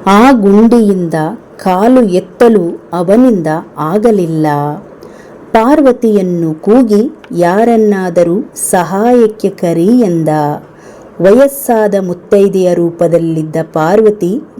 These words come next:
ದೀನಳಾಗಿ ಅಲ್ಲಿರುವ ಜನರನ್ನು ಕೂಗಿದಳು. ಅವಳ ಕೂಗು ಕೇಳಿ ಒಂದಷ್ಟು ಜನ ಧಾವಿಸಿ ಬಂದು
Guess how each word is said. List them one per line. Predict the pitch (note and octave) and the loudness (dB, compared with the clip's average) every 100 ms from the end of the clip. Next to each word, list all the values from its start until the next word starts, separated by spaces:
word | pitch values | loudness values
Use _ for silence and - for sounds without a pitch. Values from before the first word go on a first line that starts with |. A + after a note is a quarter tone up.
| D#3+ | -4
ದೀನಳಾಗಿ | F3 G#3 B3+ A#3 F3+ D#3+ D3 D#3 G#3+ - - - - | 0 2 2 2 -2 -4 -4 -6 -6 -10 -20 -14 -2
ಅಲ್ಲಿರುವ | A3 C4+ A#3 G3+ F3 | 2 4 4 2 0
ಜನರನ್ನು | D#3+ E3 F#3 A3+ G3 E3 A#3+ | -2 -2 0 0 0 -2 -4
ಕೂಗಿದಳು. | B3+ A3+ F3 E3 D3+ D3 C#3+ - - - - - - - | -2 -2 0 -2 0 -2 -4 -10 -20 -20 -20 -20 -10 0
ಅವಳ | A#3+ D4 C#4+ A#3+ | 4 4 4 0
ಕೂಗು | - A#3+ C4 A#3 | -2 0 0 0
ಕೇಳಿ | A3 - G#3 A3+ G#3 F3+ D4+ - - | -6 0 2 4 2 -6 -10 -14 -6
ಒಂದಷ್ಟು | E3+ A#3+ C4 A#3+ - - | 0 2 4 2 -4 -6
ಜನ | G#3 F#3 E3+ D#3+ C4 D#3+ | -4 -4 -4 -6 -8 -6
ಧಾವಿಸಿ | D#3 F3 B3 A#3+ G3+ F#3 | -6 -2 0 -2 -2 -6
ಬಂದು | E3+ D#3+ D3+ D#3+ A#3+ | -6 -6 -6 -6 -8